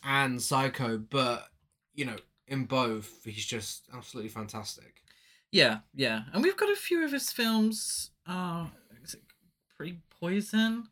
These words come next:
Speaker 1: Mm.
Speaker 2: Winter Kills, Mahogany. We need to see
Speaker 1: Yeah.
Speaker 2: Mahogany. He's in that. Yeah.
Speaker 1: John Laughlin is, uh, Bobby Grady.
Speaker 2: Yes.
Speaker 1: And he is the star of The Hills Have Eyes Part Two,
Speaker 2: Ooh.
Speaker 1: the Star Wars Holiday Special,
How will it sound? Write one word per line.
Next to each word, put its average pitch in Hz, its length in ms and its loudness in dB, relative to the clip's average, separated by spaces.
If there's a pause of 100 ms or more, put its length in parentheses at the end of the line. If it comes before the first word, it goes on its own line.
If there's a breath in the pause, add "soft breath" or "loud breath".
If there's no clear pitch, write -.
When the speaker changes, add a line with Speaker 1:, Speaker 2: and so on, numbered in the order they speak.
Speaker 1:
Mm. 143 280 2 (120)
Speaker 2:
Winter 160 300 -2
Kills, 175 760 2
Mahogany. 160 1000 0
We 113 100 -10
need 123 220 -4
to 131 60 2
see 123 120 2
Speaker 1:
Yeah. 113 80 -2
Speaker 2:
Mahogany. 117 460 -6
He's 139 200 -4
in 123 160 -6
that. 123 300 -4 (880)
Yeah. 143 260 -4 (400)
Speaker 1:
John 175 260 6
Laughlin 180 500 4 (440)
is, 135 560 0
uh, 127 500 2 (460)
Bobby 135 220 0
Grady. 135 540 2 (960 soft breath)
Speaker 2:
Yes. 127 580 2
Speaker 1:
And 117 300 0
he 147 380 2
is 120 100 0
the 123 60 -2
star 127 440 4
of 110 400 0
The 123 80 -6
Hills 147 220 -2
Have 147 100 0
Eyes 147 140 4
Part 143 320 2
Two, 156 340 4 (140)
Speaker 2:
Ooh. 139 680 2
Speaker 1:
the 120 80 -8
Star 151 320 4
Wars 147 220 2
Holiday 139 280 2
Special, 143 580 -2